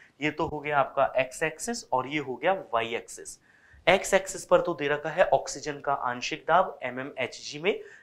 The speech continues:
यानी कि partial pressure of oxygen एमएमएचजी में, और वाई एक्सिस पे आपको दे रखा है हीमोग्लोबिन की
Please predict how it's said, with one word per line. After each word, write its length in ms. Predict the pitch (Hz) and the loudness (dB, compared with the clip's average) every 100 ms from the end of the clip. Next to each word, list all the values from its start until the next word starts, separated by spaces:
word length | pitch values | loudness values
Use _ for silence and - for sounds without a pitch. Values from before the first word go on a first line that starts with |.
| - | -6
यानी 140 | 127 | -4
कि 100 | 135 | -6
partial 420 | 151 131 131 - 143 | 0 2 4 0 -2
pressure 320 | 131 123 127 | 0 0 0
of 220 | 123 113 | 2 2
oxygen 340 | - 139 185 240 - _ _ _ - | 0 -6 -4 -6 -12 _ _ _ -4
एमएमएचजी 640 | 127 135 131 123 123 143 | -2 0 0 -2 -6 -6
में, 220 | 170 220 - - - | -4 -4 -6 -8 -2
और 180 | 165 - | -2 4
वाई 260 | 143 196 226 | 4 6 2
एक्सिस 320 | 220 - 190 | 0 -2 -2
पे 120 | - | 0
आपको 360 | 175 143 - 147 | 0 0 -2 -4
दे 120 | 131 | -2
रखा 240 | 127 135 | -2 0
है 260 | 156 196 - | 0 0 -6
हीमोग्लोबिन 680 | 131 147 165 147 139 135 131 | -12 -6 -6 -4 -4 -4 -8
की 280 | - 214 | -6 -6